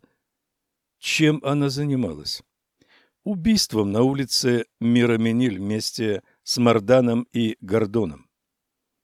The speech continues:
«Вы прослушали ее ответчик?» «Да, ни о каких встречах там речи нет». «Все машины на месте?» «Да». Адамберг бросил щепку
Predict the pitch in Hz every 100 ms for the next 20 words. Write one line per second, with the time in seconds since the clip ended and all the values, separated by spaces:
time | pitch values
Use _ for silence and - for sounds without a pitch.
0 | _ _ 113 117 120 117 123 - 202 -
1 | 85 78 - 95 98 95 90 - 90 80
2 | - - - _ _ _ _ _ _ _
3 | - - 135 95 - 110 117 120 127 110
4 | 123 - - 151 - 92 - 95 95 107
5 | 107 92 85 - _ _ _ _ _ _
6 | _ _ _ - - 120 117 117 - 101
7 | 92 90 98 127 151 - - _ _ _
8 | _ - - 95 - _ _ _ _ _
9 | _ _ _ _ _ - 113 117 113 110
10 | 92 101 113 - 104 113 - - 160 -
11 | - 71